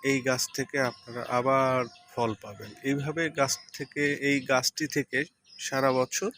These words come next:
আপনারা ফল সংগ্রহ করতে পারবেন। আর গাছের খাদ্য হিসাবে আমি শুধু ভার্মিকম্পোস্ট, হাড়ের গুঁড়া, শিংকুচি,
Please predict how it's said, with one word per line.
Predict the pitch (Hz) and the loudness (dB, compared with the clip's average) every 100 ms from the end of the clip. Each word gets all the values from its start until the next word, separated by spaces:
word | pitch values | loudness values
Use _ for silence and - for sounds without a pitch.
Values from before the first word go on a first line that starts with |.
| - _ _ _ | -12 _ _ _
আপনারা | - 131 123 | -12 -6 -6
ফল | - - 127 120 120 120 - - - - - | -6 0 2 4 4 0 -6 -18 -20 -20 -14
সংগ্রহ | - - 131 131 131 | -6 -2 0 0 0
করতে | 120 110 113 | -2 -4 -6
পারবেন। | 104 101 123 214 - - - - - _ - - _ _ | -6 -6 -6 -6 -8 -16 -16 -16 -20 _ -16 -16 _ _
আর | 131 123 120 120 120 - 139 | -2 2 4 2 0 -6 -4
গাছের | 143 143 - 160 156 - | -2 0 0 2 0 -2
খাদ্য | - 131 135 | -4 -4 -4
হিসাবে | 156 151 156 - 151 147 143 151 - | -4 -2 -2 0 0 -2 -4 -6 -8
আমি | 135 139 143 135 135 | -4 -2 0 -2 -4
শুধু | - 143 139 135 127 | -8 -10 -4 -4 -4
ভার্মিকম্পোস্ট, | 127 131 131 127 135 127 - 139 - | -2 0 0 -2 -2 -4 -6 -8 -6
হাড়ের | - 123 123 | -2 -2 -2
গুঁড়া, | 120 120 123 123 - | -2 -2 -2 -2 -4
শিংকুচি, | - - 123 117 120 - 117 120 | 0 2 0 -4 -8 -8 -6 -8